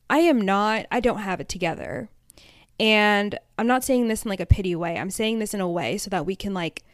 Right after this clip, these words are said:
we can, like, connect with each other and you can understand that, like, we share the same problems. I can just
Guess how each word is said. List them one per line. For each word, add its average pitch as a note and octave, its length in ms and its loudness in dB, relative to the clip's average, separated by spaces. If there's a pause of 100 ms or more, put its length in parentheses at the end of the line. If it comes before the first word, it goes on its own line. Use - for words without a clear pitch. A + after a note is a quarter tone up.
(280)
we G#3 100 -2
can, G#3+ 120 2
like, F#3 140 0
connect F3+ 320 -4
with A3 100 -4
each C4+ 160 -2
other D4 240 4
and A#3 140 0
you G3+ 40 -2
can G#3 160 -2
understand F#3+ 600 -2
that, - 100 -4
like, E3 340 -4 (600)
we B3+ 180 4
share C4 260 6
the A3+ 100 2
same G3 260 0
problems. - 720 -4 (380)
I A3+ 80 8
can C#4 140 6
just B3 200 2